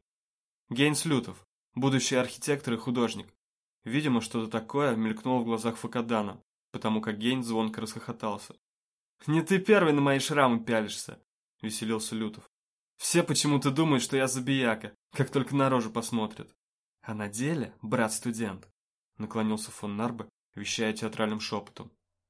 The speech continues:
"Он просто не умеет фехтовать". Театральный шёпот —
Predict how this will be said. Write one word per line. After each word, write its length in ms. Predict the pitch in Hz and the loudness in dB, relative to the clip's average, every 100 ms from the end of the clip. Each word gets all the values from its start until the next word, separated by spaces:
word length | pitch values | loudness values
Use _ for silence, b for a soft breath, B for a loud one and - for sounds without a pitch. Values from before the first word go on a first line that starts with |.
| _ _ | _ _
"Он 120 | 135 135 | -2 2
просто 340 | 151 147 147 | 4 4 4
не 100 | 139 | 2
умеет 320 | 143 147 135 | 4 2 0
фехтовать". 720 | - 139 - 139 117 98 - _ _ _ _ _ _ _ _ _ - | -2 -6 0 2 2 -2 -10 _ _ _ _ _ _ _ _ _ -10
Театральный 500 | - 110 117 110 104 | -4 -2 0 0 -2
шёпот — 440 | - 139 113 - | -4 -4 -6 -12